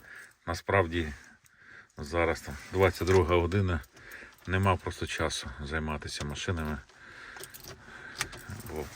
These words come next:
після того, як відкрив YouTube канал, щось машини женуть і женуть. Так, давайте включати запалювання. Так, ну окей, цятка на дисплеї, це зрозуміло, але сам дисплей працює.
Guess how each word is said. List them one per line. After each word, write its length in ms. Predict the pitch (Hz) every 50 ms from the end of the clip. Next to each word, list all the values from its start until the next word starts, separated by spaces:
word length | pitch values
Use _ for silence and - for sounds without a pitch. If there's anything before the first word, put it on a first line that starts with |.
| - - - - - - -
після 240 | - - - - 85
того, 200 | 78 - 85 80
як 240 | 76 73 - - -
відкрив 260 | - - - 82 82
YouTube 280 | 78 76 - - 80 -
канал, 380 | - - 82 82 87 87 85 73
щось 260 | - - - - -
машини 300 | - 73 - - 85 80
женуть 300 | 73 78 80 82 78 -
і 40 | 110
женуть. 380 | - 82 82 78 71 69 - - - - - - - - - - - - - - - -
Так, 320 | - 113 87 - - - -
давайте 460 | 80 78 98 107 98 - - - - - - - - - - - - - -
включати 380 | - - - 95 - - 98
запалювання. 640 | 87 - 95 - 127 139 131 117 95 85 85 82 80 - - - - - - - - - - - - - - - - - - - - - - - - - - - - - - - - - - - - - - - - - - - - - - - - - - - - - - - _ _ _ - _ _ _ _ _ - - - - - - - - - _ _ _ _ _ _ _ _ _ _ _ _ - _
Так, 200 | - - 87 85 - -
ну 200 | 98 101 107 110
окей, 380 | 98 - - 90 82 76 76
цятка 420 | 71 - - 107 101 95 - - 90
на 60 | 90
дисплеї, 400 | 90 90 - - - 98 90 85
це 140 | - - 95
зрозуміло, 720 | 90 90 90 92 95 104 117 131 135 131 127 120 113 104 - - - - - - - - - _ _ _
але 240 | - - 92 101 95
сам 260 | - - 113 113 113
дисплей 400 | 101 95 - - - 98 95 90
працює. 580 | - - 95 92 - - - 78 71 69 69